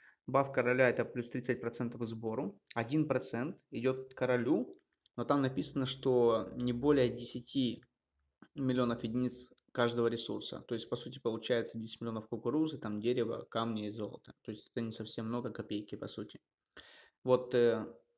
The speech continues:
вот это вот заточение, как бы, я хочу оставить на потом, потому что это самое интересное. Система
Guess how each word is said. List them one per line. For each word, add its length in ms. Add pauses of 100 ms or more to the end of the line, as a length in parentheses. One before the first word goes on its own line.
(680)
вот 160
это 120
вот 120
заточение, 600
как 180
бы, 100
я 40
хочу 260
оставить 400
на 80
потом, 280
потому 260
что 140
это 100
самое 300
интересное. 600 (720)
Система 720